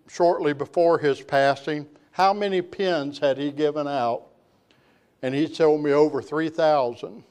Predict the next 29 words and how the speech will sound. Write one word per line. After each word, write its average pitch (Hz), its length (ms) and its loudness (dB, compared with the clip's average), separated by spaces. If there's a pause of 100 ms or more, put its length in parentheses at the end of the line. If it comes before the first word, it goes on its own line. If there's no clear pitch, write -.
(1900)
And 185 180 6
it 175 100 4
seems 240 460 2
like 180 260 2
a 151 80 4
simple 196 480 0
thing, 147 680 -2 (1300)
but 143 140 4
how 180 320 0
many 196 220 -4
people, 185 520 -4
we 156 160 0
won't 175 300 0
know, 147 380 4
and 131 120 -4
he 170 140 0
won't 151 300 -4
know 139 300 0
till 131 480 -2 (200)
he's 151 280 -4
in 135 140 -2
heaven 147 440 2
and 131 180 -6
they 139 160 2
come, 139 520 -6 (300)
how 175 240 2
many 185 300 -2
people 170 680 -2 (220)
were 131 400 0